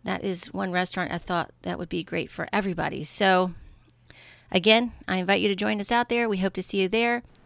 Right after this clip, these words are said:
And until next time, we'll talk to you guys again soon.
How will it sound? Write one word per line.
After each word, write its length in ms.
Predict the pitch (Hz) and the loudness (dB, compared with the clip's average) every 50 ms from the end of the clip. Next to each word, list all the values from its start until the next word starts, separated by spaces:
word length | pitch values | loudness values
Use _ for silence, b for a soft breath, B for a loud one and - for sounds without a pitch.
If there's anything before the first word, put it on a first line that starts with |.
| _ - | _ 2
And 220 | 180 170 160 156 | 4 6 6 6
until 320 | 156 151 139 - 185 165 156 | 4 4 4 4 4 4 4
next 340 | 160 160 190 240 - - - | 4 4 4 2 2 -2 0
time, 340 | - 285 294 302 311 285 - | 0 2 2 2 0 -2 0
we'll 140 | 220 208 202 | 0 0 2
talk 260 | - 208 196 190 - | 2 0 0 0 0
to 120 | - 208 | 0 0
you 40 | 202 | 2
guys 400 | 196 208 196 196 196 202 - - - - | 4 6 6 6 6 4 2 -2 -4 -4
again 500 | - 175 165 170 156 151 147 151 151 156 - | -4 -4 -2 0 0 0 2 0 -2 -4 -6
soon. 400 | - - - 143 131 131 135 | -4 -4 -2 -2 -4 -4 -6